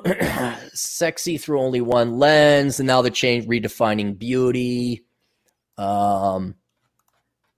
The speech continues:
fat acceptance and all that other stuff. So she's proud, victory for feminism and all that other stuff. Uh, so let me close out of all these.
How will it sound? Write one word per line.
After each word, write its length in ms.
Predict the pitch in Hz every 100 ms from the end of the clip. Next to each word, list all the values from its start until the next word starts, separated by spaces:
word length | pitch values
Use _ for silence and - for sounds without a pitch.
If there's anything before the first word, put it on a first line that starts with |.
| _ _ _ _ _
fat 220 | - 117 110
acceptance 500 | - 101 - 95 101
and 80 |
all 160 | 98 92
that 160 | 92 95
other 200 | 90 92
stuff. 480 | - - 87 - _ -
So 180 | 131
she's 260 | 120 170 156
proud, 600 | - 165 156 147 143 135 - _ _ _
victory 540 | - 123 - 110 113 113
for 300 | - 107 98
feminism 760 | - 110 104 101 104 95 92 - _ _ _ _ _
and 140 | 104 78
all 240 | 101 95
that 200 | 92 90
other 220 | 90 87
stuff. 520 | - - 95 - - _ _ _ _ _
Uh, 500 | 117 123 123 123 120 - _ _ _ _ -
so 380 | - 247 165 - - _ _ _ _ _ _ _ _ _ _
let 100 | - 117
me 80 | -
close 320 | 117 107 104
out 120 | 107
of 60 | 107
all 220 | 110 101
these. 460 | 101 101 98 -